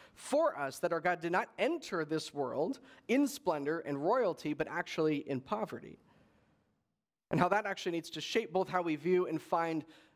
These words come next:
themselves in the world and also how we are to find ourselves in the world today. God did not enter into the world in glory, in splendor, in political power, but he entered into the world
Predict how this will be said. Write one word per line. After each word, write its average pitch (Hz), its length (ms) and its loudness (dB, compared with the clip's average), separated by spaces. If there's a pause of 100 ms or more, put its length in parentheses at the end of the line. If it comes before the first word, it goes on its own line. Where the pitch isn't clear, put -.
(120)
themselves 160 680 -2
in 156 100 -4
the 143 60 -2
world 143 260 0
and 160 80 0
also 175 220 0
how 156 180 0
we 190 280 -2
are 156 120 0
to 156 80 4
find 139 380 -2
ourselves 135 800 0
in 131 400 0
the 135 80 -2
world 123 420 0 (100)
today. 147 440 -2
God 208 280 0 (340)
did 151 120 2
not 208 240 6
enter 202 360 0
into 175 300 0
the 151 100 0
world 180 340 2
in 147 140 -6
glory, 175 500 2
in 127 120 -6
splendor, 170 460 0
in 135 140 -6
political 147 500 -2
power, 160 360 0
but 151 160 -2
he 139 200 -4
entered 160 360 0
into 180 320 0
the 175 100 0
world 165 300 0